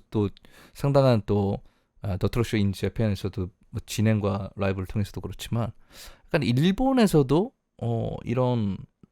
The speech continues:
컨셉이 상당히 테리우스 컨셉이면서 비주얼적이고 그러면서, 아, 또 리드미컬한 트롯, 트롯이,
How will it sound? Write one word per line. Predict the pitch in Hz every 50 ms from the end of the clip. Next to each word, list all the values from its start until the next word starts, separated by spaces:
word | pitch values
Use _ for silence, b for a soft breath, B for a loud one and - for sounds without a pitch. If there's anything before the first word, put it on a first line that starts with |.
| _ _ _ _ _ _ - - -
컨셉이 | - - 170 165 156 - - 139 123 117 113 110 104 101 - - 107 98
상당히 | - - 131 139 135 135 120 107 101 98 98 98 104 110 107 104 107 101 - _ _ _ _
테리우스 | - - 196 208 175 135 -
컨셉이면서 | - - 107 95 - - 98 92 _ _ - - 101 95 95 95 - - 107 104 98 - b b b b 123 -
비주얼적이고 | - 113 107 139 147 131 104 107 92 87 92 90 117 165 196 _ b b b b b b b
그러면서, | b - 110 113 110 98 110 117 120 - _ _ _ _ _ _ -
아, | 104 101 98 95 95 - -
또 | - 107 98 - -
리드미컬한 | - 104 113 113 123 123 113 - - 113 104 98 -
트롯, | - - 135 123 - - _ _ -
트롯이, | - - 160 156 - - 139 113 107